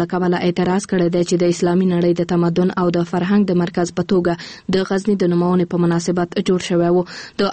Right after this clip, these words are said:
افغانستان د آزادو ژورنالستانو انجمن په یوه اعلامیه کې وایي، له مرکز کابل او یو شمېر ولایتونو څخه یو شمېر خبریالان غزني ته وربلل شوي وو، خو دوی ته د دې مراسمو تالار ته د ننوتلو اجازه نه ده ورکړل شوې. اعلامیه زیاتوي، چارواکو ورته ویلي چې له رسنیو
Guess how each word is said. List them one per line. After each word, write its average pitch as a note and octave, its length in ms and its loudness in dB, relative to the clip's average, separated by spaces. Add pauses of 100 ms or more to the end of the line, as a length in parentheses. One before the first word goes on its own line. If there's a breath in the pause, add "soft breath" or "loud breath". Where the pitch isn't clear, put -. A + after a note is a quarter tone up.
افغانستان F#3+ 540 0
د F#3+ 120 -4
آزادو F3+ 340 -2
ژورنالستانو F3+ 640 0
انجمن F3+ 400 2
په F#3 120 2
یوه F3+ 140 2
اعلامیه F3+ 440 0
کې F#3 120 0
وایي، F#3 220 2
له F3+ 140 2
مرکز F3+ 360 -2
کابل F3+ 260 2
او F3 120 2
یو F3 160 2
شمېر F3+ 260 0
ولایتونو F3 520 0
څخه F#3+ 140 -2 (440 loud breath)
یو G#3 100 2 (140)
شمېر G3+ 260 -4
خبریالان F3+ 580 0
غزني G#3 280 2
ته G#3 100 2
وربلل G3+ 440 2
شوي F#3 240 4
وو، F#3 180 0
خو F3+ 140 2 (100)
دوی A3 120 4 (100)
ته - 40 0
د F3+ 160 -2
دې F3+ 160 2
مراسمو F3 480 -2
تالار G3+ 380 2
ته G#3 100 0
د G3 120 4
ننوتلو F3 560 0
اجازه F3 380 0 (300 loud breath)
نه G3 240 2
ده F3 140 -4
ورکړل F3 380 -2
شوې. F3 520 -2
اعلامیه A3+ 400 2
زیاتوي، G3+ 380 0
چارواکو F#3 420 2
ورته F3+ 240 0
ویلي F3+ 280 2
چې F#3+ 60 0 (120)
له F3 140 0
رسنیو G3+ 380 0